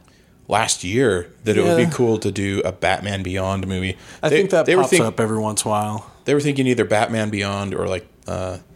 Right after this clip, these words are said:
Speaker 1: the Dark Knight Returns or something like that. Like, that would be too dark, though.
Speaker 2: I have never seen, uh, Birdman, but I always get the impression that Birdman was
Speaker 1: <laughs>
Speaker 2: Michael Keaton going through all the effort in the world to say, "I never want to do this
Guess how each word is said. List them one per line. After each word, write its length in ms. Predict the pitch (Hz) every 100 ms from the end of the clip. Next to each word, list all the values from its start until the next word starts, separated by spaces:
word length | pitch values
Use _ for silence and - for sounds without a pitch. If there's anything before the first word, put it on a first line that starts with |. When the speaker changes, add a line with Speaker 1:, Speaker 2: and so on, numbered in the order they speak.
| - - - -
Speaker 1:
the 60 | -
Dark 220 | 92 92
Knight 140 | 95 90
Returns 440 | 92 - 98 95
or 60 | 95
something 260 | - 90 95
like 160 | 98 95
that. 280 | 92 95 98
Like, 160 | 95 - - - - -
that 120 | - 160
would 100 | 117
be 100 | 95
too 160 | -
dark, 360 | - - - -
though. 140 | - -
Speaker 2:
I 80 | 139
have 180 | 139
never 280 | 139 147 151
seen, 720 | 151 - 123 131 143 156 160 -
uh, 340 | 135 139 135 127 127 - -
Birdman, 580 | 123 139 147 147 160
but 140 | 147 123
I 100 | 117
always 280 | 127 131 123
get 180 | 127
the 80 | 120
impression 420 | 113 - 113 -
that 140 | 117 -
Birdman 580 | 110 110 113 113 120 117
was 400 | 107 101 107 - - 92 90
Speaker 1:
<laughs> 40 | -
Speaker 2:
Michael 280 | 120 117 117
Keaton 320 | - 123 123
going 320 | 117 113 117
through 340 | - 117 117 -
all 200 | 107 110
the 120 | 113
effort 220 | 107 113
in 100 | 110
the 60 | 107
world 240 | 107 104
to 80 | 107
say, 240 | - 104 -
"I 100 | 101
never 340 | 98 98 101
want 180 | 98 101
to 40 | 98
do 160 | 101
this 200 | 98 101